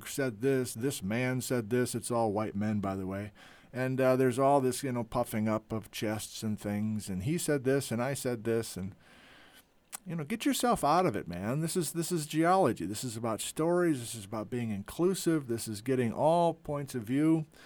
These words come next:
and all, uh, backgrounds, um,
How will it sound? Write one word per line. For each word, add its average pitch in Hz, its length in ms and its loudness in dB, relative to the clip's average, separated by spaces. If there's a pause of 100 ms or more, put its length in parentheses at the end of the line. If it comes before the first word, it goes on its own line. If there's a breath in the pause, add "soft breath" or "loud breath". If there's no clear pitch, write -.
(380 loud breath)
and 104 200 -2
all, 139 520 6
uh, 117 280 0 (260)
backgrounds, 110 960 -2 (260 soft breath)
um, 107 520 -2